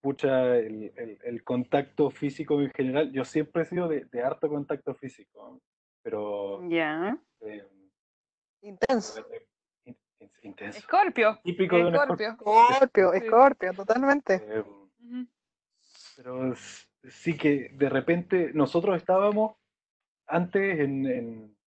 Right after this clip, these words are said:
Speaker 1: a inicios de marzo, estábamos en la playa, trabajamos, no-, nos pagamos un viajecito de una semana y volvimos y ya había cuarentena. Fue como, "What?". Y entonces se cortó como todo de una, ¿cachai?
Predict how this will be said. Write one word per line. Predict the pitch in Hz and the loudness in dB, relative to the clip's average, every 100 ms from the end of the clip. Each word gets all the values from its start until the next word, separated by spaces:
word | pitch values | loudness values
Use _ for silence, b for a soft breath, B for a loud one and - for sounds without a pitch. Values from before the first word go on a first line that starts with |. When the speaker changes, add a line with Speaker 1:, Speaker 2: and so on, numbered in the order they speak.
| - | -6
Speaker 1:
a | 120 | 0
inicios | 131 160 180 | 0 0 -2
de | 175 | 0
marzo, | 185 202 190 | 0 0 -2
estábamos | 165 170 170 151 139 | -2 0 2 0 -4
en | 127 | -6
la | 117 | -6
playa, | 196 214 208 202 202 _ _ _ _ _ _ | 4 4 4 -4 -8 _ _ _ _ _ _
trabajamos, | - 117 - - 147 151 147 143 | -4 -2 -2 2 2 2 0 -2
no-, | 135 127 127 117 - _ | -4 -4 -6 -12 -16 _
nos | _ 120 | _ -20
pagamos | - 120 127 127 | -8 -4 -2 -4
un | 123 | -4
viajecito | 123 - 131 147 - 147 147 _ _ _ _ | -6 -6 -12 -16 -6 -4 -4 _ _ _ _
de | |
una | 131 131 | -4 -4
semana | - 139 143 147 - _ _ _ _ _ _ | -4 -4 -4 -4 -10 _ _ _ _ _ _
y | 123 120 | -8 -6
volvimos | 117 123 120 147 170 170 | -2 -2 -2 -2 0 -2
y | 151 | -2
ya | 135 147 | -4 -2
había | 147 147 151 151 | -2 -2 -2 -2
cuarentena. | 143 139 131 131 156 165 165 165 _ _ _ _ _ | -4 -4 -4 -6 -6 -4 -8 -14 _ _ _ _ _
Fue | 135 | -6
como, | 143 135 131 _ _ _ | -4 -4 -6 _ _ _
"What?". | 175 180 _ _ _ _ _ _ _ _ _ | -8 -8 _ _ _ _ _ _ _ _ _
Y | 131 127 127 127 127 | -10 -4 -2 -2 -4
entonces | - _ 143 160 | -10 _ -6 -6
se | - 165 | 0 2
cortó | 160 123 - 175 | 2 2 2 0
como | 190 180 180 | 0 -6 -4
todo | - 196 214 | -2 0 0
de | 190 | 0
una, | 185 240 180 | 0 0 -2
¿cachai? | 151 - 190 247 | -4 -4 -4 -6